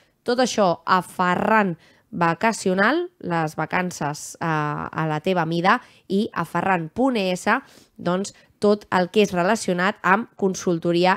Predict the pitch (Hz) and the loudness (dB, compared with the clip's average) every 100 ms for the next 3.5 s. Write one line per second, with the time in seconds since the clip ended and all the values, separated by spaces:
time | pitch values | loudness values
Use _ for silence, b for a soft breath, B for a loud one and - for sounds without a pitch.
0 | - 233 233 220 185 226 254 220 135 117 | 0 -2 0 2 0 -2 -4 -6 -6 -10
1 | - - - - - - _ _ - b | -14 -20 -20 -20 -20 -20 _ _ -20 b
2 | b b b b b b b _ _ _ | b b b b b b b _ _ _
3 | 247 285 240 - 147 | -2 2 0 0 -4